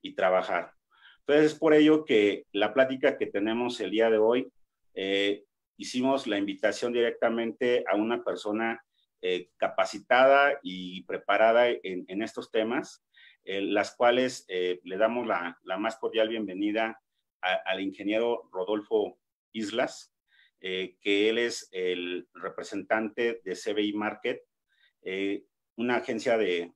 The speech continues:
de, de marketing, este,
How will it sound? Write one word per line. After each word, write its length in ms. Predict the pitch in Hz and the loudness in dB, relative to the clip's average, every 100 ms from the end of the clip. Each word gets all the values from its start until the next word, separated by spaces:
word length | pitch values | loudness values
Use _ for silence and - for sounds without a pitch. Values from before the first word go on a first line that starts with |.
| _ | _
de, 520 | - 90 87 87 85 - | -10 -8 -8 -10 -12 -10
de 80 | 95 | -6
marketing, 680 | 107 113 113 - 123 143 - _ _ _ _ | -2 -2 -4 -6 -4 -4 -8 _ _ _ _
este, 640 | - 90 90 87 - 95 92 | -18 -12 -12 -12 -12 -10 -10